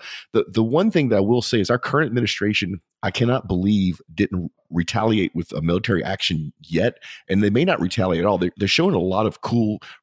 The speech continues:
and calm collective thinking, because I sort of think one of the things that Iran wants us to is to go into war.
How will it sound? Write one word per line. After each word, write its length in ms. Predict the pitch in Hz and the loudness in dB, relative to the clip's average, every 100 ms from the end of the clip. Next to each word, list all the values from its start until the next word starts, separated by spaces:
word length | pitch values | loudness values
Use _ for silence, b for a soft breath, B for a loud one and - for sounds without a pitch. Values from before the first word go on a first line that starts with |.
| - | -8
and 140 | 85 | -4
calm 320 | - 107 101 | 0 2 2
collective 460 | 90 - 92 - - | 0 0 0 0 -8
thinking, 420 | - 117 113 85 | 0 0 0 -4
because 340 | 82 - 87 - B B - | -2 0 0 -2 B B -4
I 60 | |
sort 340 | 98 - 190 262 | -2 2 2 2
of 80 | |
think 240 | - 95 107 | 2 -2 2
one 100 | 120 | 0
of 80 | 117 | 0
the 80 | |
things 280 | 90 104 101 | -2 -4 -2
that 80 | 95 | -2
Iran 360 | 78 98 82 82 | 0 2 2 2
wants 260 | 110 - | 0 2
us 140 | 110 - | -2 0
to 160 | 87 - | 0 2
is 180 | 117 156 | 0 2
to 80 | 190 | 2
go 180 | 87 | 2
into 100 | 73 | 0
war. 280 | 71 67 - | -4 -6 -6